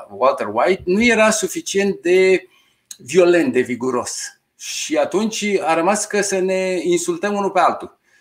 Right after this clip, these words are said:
El mi-a zis mie nu știu ce <laughs> cu sprâncenele, eu l-am îmbrâncit, el a dărâmat, uh, uh, toate lucrurile pe acolo în, în biroul de la, și a ieșit o scenă foarte puternică, foarte bună, chiar în episodul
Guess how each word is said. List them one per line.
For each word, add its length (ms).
El 440
mi-a 140
zis 280
mie 280
nu 120
știu 200
ce 180
<laughs> 120
cu 120
sprâncenele, 800
eu 240
l-am 300
îmbrâncit, 640
el 260
a 120
dărâmat, 540
uh, 340
uh, 380
toate 320
lucrurile 440
pe 80
acolo 320
în, 140
în 200
biroul 580
de 100
la, 180
și 200
a 60
ieșit 380
o 80
scenă 320
foarte 340
puternică, 640
foarte 360
bună, 320
chiar 280
în 60
episodul 560